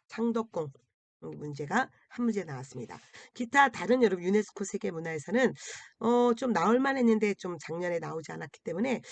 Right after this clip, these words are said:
한번 여러분 확인하고 가실 필요는 좀 있을 것 같습니다. 자, 그러면 자, 이십오 일 차, 자, 어떤 문제들이 구체적으로 있었는지 확인해 볼게요. 자, 그러면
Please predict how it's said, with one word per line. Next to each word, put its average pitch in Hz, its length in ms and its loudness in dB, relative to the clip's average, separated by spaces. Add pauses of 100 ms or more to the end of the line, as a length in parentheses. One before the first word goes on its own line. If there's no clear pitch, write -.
(200)
한번 285 480 2
여러분 170 200 -4
확인하고 285 420 -4
가실 202 200 -4
필요는 165 220 -8
좀 165 120 -12
있을 139 140 -8
것 175 120 -10
같습니다. 143 500 -10 (320)
자, 143 100 -12
그러면 202 380 0 (340)
자, 147 160 -14 (280)
이십오 160 360 -6
일 160 120 -6
차, 196 380 2 (260)
자, 127 260 -14
어떤 160 480 -8
문제들이 156 420 -10
구체적으로 - 400 -10
있었는지 156 540 -8 (180)
확인해 165 340 -12
볼게요. 127 460 -16 (540)
자, 208 120 2
그러면 226 240 8